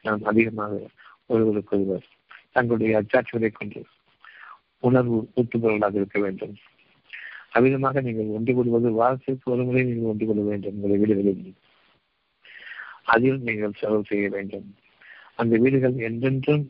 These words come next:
உங்களுக்கு உணவூட்டக்கூடியதாகவும் உணர்வூட்டக்கூடியதாகவும் அமையும்.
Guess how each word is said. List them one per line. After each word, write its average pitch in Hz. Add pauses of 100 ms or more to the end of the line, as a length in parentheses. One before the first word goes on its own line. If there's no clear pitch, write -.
(240)
உங்களுக்கு 104 (1200)
உணவூட்டக்கூடியதாகவும் 107 (560)
உணர்வூட்டக்கூடியதாகவும் 113
அமையும். 98